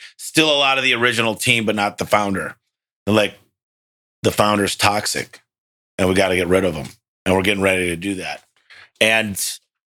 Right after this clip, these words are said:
that's a big cup of tea, but you gotta remember, if they're in P E, the founder just got paid a lot of money.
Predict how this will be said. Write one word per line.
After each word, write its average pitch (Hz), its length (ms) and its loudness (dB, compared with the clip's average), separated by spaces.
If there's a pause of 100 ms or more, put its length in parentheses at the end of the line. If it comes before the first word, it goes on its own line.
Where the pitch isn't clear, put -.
(100)
that's 127 200 2
a 135 40 0
big 113 220 -4
cup 110 160 0
of 104 80 -2
tea, 202 160 2
but 160 160 -2
you 127 80 -2
gotta 147 180 0
remember, 131 540 0 (600)
if - 160 0
they're 135 160 2
in 123 120 -2
P 139 500 0
E, 120 40 -8
the 117 160 -4
founder 147 340 2
just 113 200 -6
got 110 180 0
paid 101 160 -6
a 90 60 -18
lot 90 220 -2
of 82 60 -6
money. 92 340 -4